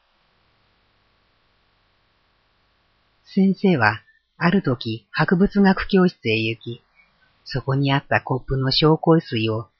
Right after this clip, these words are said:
水と思って飲み干してしまった。それを知った博物学の先生は驚いて医者を迎えにやった。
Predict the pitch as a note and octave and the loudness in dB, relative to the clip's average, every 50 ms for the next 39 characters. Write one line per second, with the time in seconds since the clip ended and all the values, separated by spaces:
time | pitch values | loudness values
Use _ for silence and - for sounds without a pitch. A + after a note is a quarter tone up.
0 | _ - C3+ D3 D3+ D3 D3+ - G#3 G3 G3 F#3+ F#3+ G3 F#3+ - B2 A#2 A#2+ C3 | _ -8 -4 -4 -4 -4 -2 2 2 4 4 4 4 2 2 -2 -4 -6 -2 0
1 | D3+ F#3 F#3+ F#3+ G#3+ G3 - - - G2+ - - - - G2 G2 - _ _ - | 0 2 2 2 2 0 0 -4 -8 -4 -4 -4 -4 -6 -10 -12 -12 _ _ -20
2 | G2+ - _ _ _ _ _ _ _ _ _ _ _ _ _ _ _ _ _ _ | -20 -20 _ _ _ _ _ _ _ _ _ _ _ _ _ _ _ _ _ _
3 | _ _ _ _ _ _ _ _ _ _ _ _ _ _ _ _ _ _ _ _ | _ _ _ _ _ _ _ _ _ _ _ _ _ _ _ _ _ _ _ _
4 | _ _ _ _ _ _ _ - - - F3 G#3 G#3+ G3+ G3+ F#3+ - - _ - | _ _ _ _ _ _ _ -12 -6 -2 2 2 4 2 2 0 -2 -4 _ -2
5 | E3 E3 D#3+ - - E3+ - G#3 E3 F#3+ F3+ - F#3 D3+ C#3+ B2+ - G#2 G#2+ A#2 | -2 -2 -2 -2 -6 -2 0 2 2 2 2 0 0 0 -2 -2 -4 -6 -8 -6
6 | - - A2 B2 B2 - - B2+ B2+ A#2 G#2+ G#2 A2+ - - - _ _ _ _ | -6 -4 -6 -6 -6 -4 -4 -2 0 0 -2 -2 -4 -6 -14 -20 _ _ _ _
7 | _ _ _ _ - B2 B2 - C#3+ C#3+ E3 F3 E3+ - - G2 G#2 A2 A2+ - | _ _ _ _ -10 -8 -4 -2 0 2 2 2 2 0 -4 -8 -6 -4 -4 -2
8 | C#3+ C3+ C#3 C#3+ C3+ B2+ A#2 A2+ - C#3 C3+ C3 B2+ B2+ B2 A#2+ A#2 A2+ A2+ - | 0 0 0 0 -2 -2 -4 -4 -4 -2 -2 -2 -2 -2 -2 -4 -4 -4 -6 -8
9 | _ - - - - | _ -16 -16 -16 -16